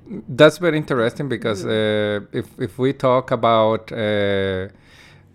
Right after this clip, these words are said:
Speaker 1: the title and the, and, and that metaphor that
Speaker 2: Mm-hmm.
Speaker 1: of, of revealing when you get close, isn't
Speaker 2: Mm-hmm.
Speaker 1: that a very humanistic way of, of,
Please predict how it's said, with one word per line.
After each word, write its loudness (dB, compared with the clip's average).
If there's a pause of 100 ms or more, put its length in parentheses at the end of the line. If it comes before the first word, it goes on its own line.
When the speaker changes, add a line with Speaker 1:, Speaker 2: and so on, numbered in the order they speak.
(120)
Speaker 1:
the -2
title 2
and 0
the, 0
and, -4
and -4
that 0
metaphor 0
that 0
Speaker 2:
Mm-hmm. -8
Speaker 1:
of, -6
of -10
revealing 2
when 0
you -2
get -4
close, -2
isn't -2
Speaker 2:
Mm-hmm. -2
Speaker 1:
that 4
a 2
very 2
humanistic -4
way 0
of, -2
of, -8